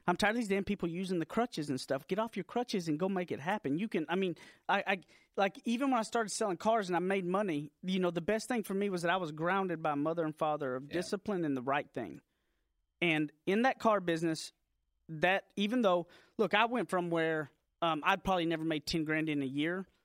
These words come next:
Speaker 1: to my first month selling cars, made ten grand. Of course, then it was like crack to me. You know, I'm like,
Speaker 2: Yeah,
Speaker 1: "Okay."
Speaker 2: yeah, and you
Speaker 1: Um,
Speaker 2: got addicted to making
Speaker 1: Yeah, I
Speaker 2: Yeah.
Speaker 1: wanted to make money then. And,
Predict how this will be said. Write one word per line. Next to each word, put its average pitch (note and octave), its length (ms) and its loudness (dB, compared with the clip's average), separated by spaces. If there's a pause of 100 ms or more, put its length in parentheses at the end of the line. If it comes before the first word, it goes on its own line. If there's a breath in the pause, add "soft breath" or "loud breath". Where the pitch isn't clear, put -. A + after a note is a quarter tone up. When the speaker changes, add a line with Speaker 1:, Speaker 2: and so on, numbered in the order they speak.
(240)
Speaker 1:
to - 60 -4
my E3+ 120 2
first D#3 280 -2
month D3 180 -2
selling C#3 220 -2
cars, C#3+ 280 0
made C#3 200 -4
ten D3 200 0
grand. D3+ 400 -2
Of C#3+ 160 -6
course, D3+ 240 0
then D3+ 160 0
it C3+ 60 -4
was B2 100 -6
like B2 160 -6
crack C3+ 380 -4
to E3 100 -2
me. D3+ 280 -2
You D#3+ 140 -2
know, D3 100 0
I'm C#3 120 0
like, C3 160 -2
Speaker 2:
Yeah, C#3+ 80 0
Speaker 1:
"Okay." A2 300 -2 (100)
Speaker 2:
yeah, A#2 140 -2
and G2 100 -4
you G#2+ 120 -6
Speaker 1:
Um, D#3+ 140 2
Speaker 2:
got C3 100 2
addicted G#2+ 380 -6
to F2+ 60 -14
making F#2+ 380 -10 (120)
Speaker 1:
Yeah, D#3 400 2
I D#3+ 60 2
Speaker 2:
Yeah. - 80 2
Speaker 1:
wanted F3 220 4
to D#3 100 0
make D#3 180 0
money D3 300 -2
then. B2 340 -2
And, D3 540 2